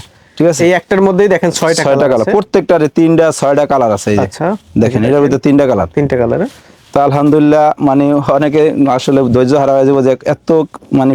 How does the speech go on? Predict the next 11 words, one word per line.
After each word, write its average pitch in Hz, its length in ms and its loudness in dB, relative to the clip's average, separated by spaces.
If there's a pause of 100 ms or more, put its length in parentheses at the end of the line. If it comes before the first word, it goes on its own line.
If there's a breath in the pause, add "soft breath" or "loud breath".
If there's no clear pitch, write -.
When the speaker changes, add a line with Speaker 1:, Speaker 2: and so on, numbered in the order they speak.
Speaker 1:
প্রোডাক্ট, 131 300 0 (560 loud breath)
এই - 80 0
জন্য 139 120 2 (140)
সব 143 140 0 (120)
ডিজাইনের 165 440 2
মধ্যে 156 220 -2 (100)
তো 214 80 -2
না 196 140 2
একটা - 180 -6
একটা 147 140 -2 (100)
দেখাইতেছি। 139 500 0